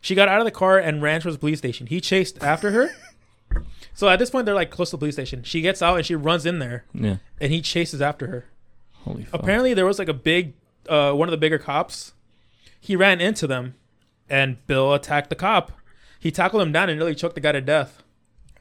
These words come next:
Speaker 1: As he's choking the cop, he's saying, "The devil is in me. I'm going to kill you."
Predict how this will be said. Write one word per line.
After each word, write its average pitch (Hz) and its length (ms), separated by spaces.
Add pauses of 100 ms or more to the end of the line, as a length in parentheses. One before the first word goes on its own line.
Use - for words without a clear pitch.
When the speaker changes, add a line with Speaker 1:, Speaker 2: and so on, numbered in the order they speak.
(120)
Speaker 1:
As 160 220
he's 214 120
choking 175 300
the 165 60
cop, 147 340 (640)
he's 170 260
saying, 185 320
"The 151 80
devil 156 340
is 143 120
in 147 200
me. 127 200 (120)
I'm 143 140
going 151 240
to - 100
kill 147 240
you." 123 200